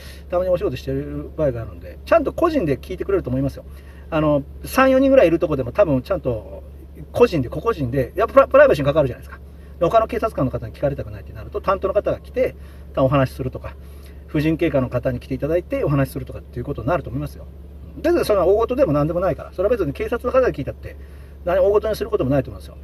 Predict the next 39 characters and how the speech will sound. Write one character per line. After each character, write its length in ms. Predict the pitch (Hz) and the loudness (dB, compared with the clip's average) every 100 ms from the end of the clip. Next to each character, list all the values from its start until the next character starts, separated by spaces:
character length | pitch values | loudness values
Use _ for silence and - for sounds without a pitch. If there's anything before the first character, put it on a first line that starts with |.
| - - | -18 -16
そ 220 | - 143 | -6 -2
う 80 | 139 | 0
い 60 | 139 | 0
う 80 | |
悩 280 | 127 135 165 | 2 4 4
み 120 | 226 | 2
は 80 | - | 0
ね。 120 | - - - - | -4 -14 -16 -16
う 220 | - - | -16 -12
ん。 40 | - | -4
で、 100 | 226 | 4
ち 60 | |
ゃ 80 | 269 | 4
ん 40 | |
と、 140 | - 147 | 4 -6
ち 240 | - - | -8 -4
ゃ 60 | 233 | -4
ん 40 | |
と 60 | 240 | -2
し 40 | |
た 100 | 247 | -2
と 80 | 262 | 0
こ 60 | 147 | 0
ろ 0 | |
を 40 | |
紹 120 | 175 | 0
介 120 | 170 | -2
し 40 | 160 | 0
て 20 | |
く 60 | 185 | 0
れ 40 | |
る 40 | 180 | -2
と 60 | |
思 80 | 127 | -4
い 40 | 110 | -8
ま 80 | 110 | -10
す。 280 | - - - - - - - - - - | -12 -18 -20 -20 -20 -20 -20 -20 -18 -18
は 80 | - | -16
い。 180 | - | -16